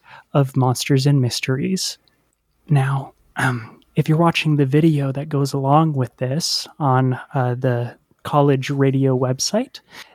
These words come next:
uh, I will guide you to checking out this glowing green light. Here I am at the Cove, the Shipwreck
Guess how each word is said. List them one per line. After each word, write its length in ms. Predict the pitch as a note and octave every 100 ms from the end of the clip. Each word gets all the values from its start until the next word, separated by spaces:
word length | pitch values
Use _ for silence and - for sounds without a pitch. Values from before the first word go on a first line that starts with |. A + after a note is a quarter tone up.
| _ _ -
uh, 240 | C#3 C3
I 140 | E3 D3+
will 200 | C#3+ C#3+
guide 380 | D3 D3 E3 F3+
you 180 | F3+ F3
to 560 | - E3 D#3 D3+ D3+ - _ _ -
checking 340 | - A3+ B3
out 120 | B3
this 160 | - G3+
glowing 540 | - C#3+ C#3+ F#3+ G#3
green 380 | F#3 D#3 F3 F3
light. 360 | D#3 E3 C#3+ -
Here 240 | - G#3+
I 100 | A#3
am 280 | G3+ F#3+ F#3
at 180 | D#3 -
the 80 | C#3
Cove, 540 | - - D#3+ C#3 C#3 _ - -
the 100 | C3
Shipwreck 540 | - - G3 G3 F3